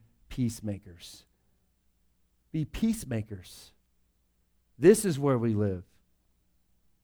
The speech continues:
If you're gonna be persecuted, don't be persecuted for your political opinion. If you're gonna be persecuted,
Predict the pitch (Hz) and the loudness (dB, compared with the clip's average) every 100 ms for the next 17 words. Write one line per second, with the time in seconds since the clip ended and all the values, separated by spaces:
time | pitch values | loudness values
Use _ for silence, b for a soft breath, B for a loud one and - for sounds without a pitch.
0 | _ _ _ - 127 202 214 185 127 - | _ _ _ -6 -2 2 2 2 -4 -2
1 | 208 240 247 175 - 156 143 175 226 226 | 6 6 6 -6 0 0 4 2 4 -2
2 | 214 220 233 220 160 190 143 165 147 143 | 4 8 8 6 0 0 0 0 0 4
3 | 165 190 170 160 - 208 180 98 - _ | 6 6 6 2 4 2 2 -2 -8 _
4 | _ _ _ _ _ _ _ _ 196 220 | _ _ _ _ _ _ _ _ 2 4
5 | 214 208 - 226 254 196 - 165 165 | 4 0 6 6 6 0 2 4 4